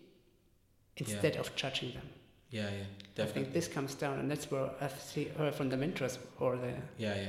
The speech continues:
Speaker 2: advisor, they give you an opportunity. They believed in you.
Speaker 1: Yeah, yeah.
Speaker 2: Instead of judging me to, "No, no, no, it's not gonna work."
Speaker 1: You know what's something interesting that I've always think, thought about? Um, I feel my life is going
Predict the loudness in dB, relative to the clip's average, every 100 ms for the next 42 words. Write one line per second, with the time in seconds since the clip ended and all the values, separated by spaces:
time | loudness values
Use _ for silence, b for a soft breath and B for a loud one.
0 | -2 2 4 4 2 2 2 0 0 -2
1 | 2 4 4 2 -4 -6 -16 -8 -6 0
2 | 4 6 6 0 -2 -4 -10 -16 -10 -4
3 | -2 -2 -4 -4 -6 -4 0 2 0 2
4 | 2 2 0 0 -2 -4 -2 2 4 4
5 | 2 0 0 0 -2 -4 -8 -14 0 4
6 | 6 6 6 4 4 4 4 2 0 -2
7 | 0 -2 0 0 0 0 2 4 4 0
8 | 0 -2 -2 -4 -4 -2 -2 -2 -4 -10
9 | B B B B B -2 0 0 0 0
10 | -2 -6 -12 -20 -20 -18 -2 0 0 0
11 | 0 0 2 0 0 2 2 2 0 -6
12 | -4 -2 0 0 -2 -4 -8